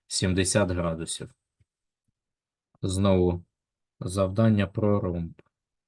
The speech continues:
І так, нам сказано, що діагоналі ромба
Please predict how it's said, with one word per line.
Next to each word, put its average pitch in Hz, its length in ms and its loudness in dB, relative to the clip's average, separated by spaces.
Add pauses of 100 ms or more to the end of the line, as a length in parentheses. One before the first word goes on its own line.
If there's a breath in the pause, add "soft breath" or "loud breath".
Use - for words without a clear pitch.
(960)
І 110 80 -2
так, 95 200 0
нам 156 160 6
сказано, 107 480 6
що 110 220 4
діагоналі 127 600 6
ромба 107 600 4